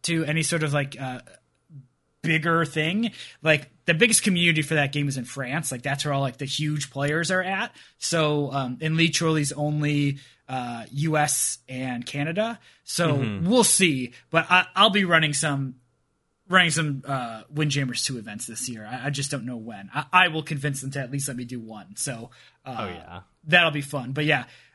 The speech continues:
Speaker 1: uh, be on the lookout for some Try Hard Tuesday stuff kicking off, um, sometime this, this month. Uh, so yeah, should
Speaker 2: Yeah, and
Speaker 1: be
Speaker 2: that's, uh,
Speaker 1: fun.
Speaker 2: uh, twitch dot T V slash hey I like that game.
Speaker 1: Indeed, indeed. Uh, Jake, this was a ton of fun.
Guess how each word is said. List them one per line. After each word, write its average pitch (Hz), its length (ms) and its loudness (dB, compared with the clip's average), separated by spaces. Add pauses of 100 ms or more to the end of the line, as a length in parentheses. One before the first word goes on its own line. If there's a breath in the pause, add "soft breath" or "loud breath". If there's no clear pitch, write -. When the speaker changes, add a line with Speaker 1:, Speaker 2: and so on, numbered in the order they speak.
Speaker 1:
uh, 147 160 -2
be 170 160 4
on 175 80 4
the 165 60 -4
lookout 165 340 2
for 165 80 0
some 156 160 -2
Try 170 220 4
Hard 156 220 2
Tuesday 196 500 2
stuff 180 440 4
kicking 170 300 -4
off, 160 440 2
um, 131 420 -4
sometime 170 500 2
this, 143 420 -2 (100)
this 147 220 -4
month. 113 400 -8 (360 soft breath)
Uh, 107 440 -14 (180)
so - 140 -8
yeah, 147 280 -2 (400)
should - 220 2
Speaker 2:
Yeah, - 60 6
and 113 100 0
Speaker 1:
be 110 80 0
Speaker 2:
that's, - 80 -2
uh, 117 100 2
Speaker 1:
fun. 107 180 2
Speaker 2:
uh, 104 120 -6
twitch - 280 -6
dot 107 180 -6
T 123 140 -14
V 123 120 -10
slash 117 280 -8
hey 113 160 -4
I - 40 -4
like 131 220 -8
that 101 120 -4
game. 98 280 -8 (420)
Speaker 1:
Indeed, 190 560 0 (220 loud breath)
indeed. 202 1120 0
Uh, 156 200 0
Jake, 185 260 4
this 196 160 -4
was 151 80 -6
a - 40 -12
ton 170 120 0
of 139 80 -6
fun. 147 300 -2